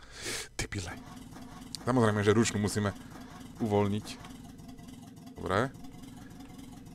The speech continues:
Poď. Super. Cúvame. Cúvame pomaličky.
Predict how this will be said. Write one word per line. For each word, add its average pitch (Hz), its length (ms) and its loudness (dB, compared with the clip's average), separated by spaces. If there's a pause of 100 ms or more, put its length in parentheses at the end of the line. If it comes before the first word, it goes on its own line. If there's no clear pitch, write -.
(260)
Poď. 101 220 4 (240)
Super. 90 400 0 (240)
Cúvame. 95 480 2 (240)
Cúvame 82 480 -4
pomaličky. 92 800 0